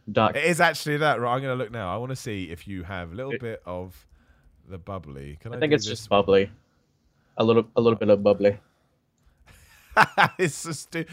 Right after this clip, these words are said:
Speaker 2: what even is wrestling anymore? I can't
Speaker 1: Yeah, a
Speaker 2: do
Speaker 1: little
Speaker 2: this
Speaker 1: bit
Speaker 2: with
Speaker 1: of the
Speaker 2: my
Speaker 1: bubbly.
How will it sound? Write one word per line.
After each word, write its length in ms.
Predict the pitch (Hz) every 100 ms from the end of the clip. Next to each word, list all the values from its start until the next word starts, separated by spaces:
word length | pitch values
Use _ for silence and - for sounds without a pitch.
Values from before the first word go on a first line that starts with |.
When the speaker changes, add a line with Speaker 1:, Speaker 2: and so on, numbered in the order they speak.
| 202 -
Speaker 2:
what 220 | 190 185
even 200 | 196 143
is 160 | 151 107
wrestling 400 | 117 117 113 101
anymore? 440 | 98 92 85 78 - - - -
I 140 | 90 104
can't 220 | 131 127
Speaker 1:
Yeah, 60 |
a 20 | 113
Speaker 2:
do 40 |
Speaker 1:
little 160 | 135 147
Speaker 2:
this 100 | 151
Speaker 1:
bit 40 |
Speaker 2:
with 40 | 139
Speaker 1:
of 60 |
the 40 | 90
Speaker 2:
my 60 |
Speaker 1:
bubbly. 340 | 117 104 104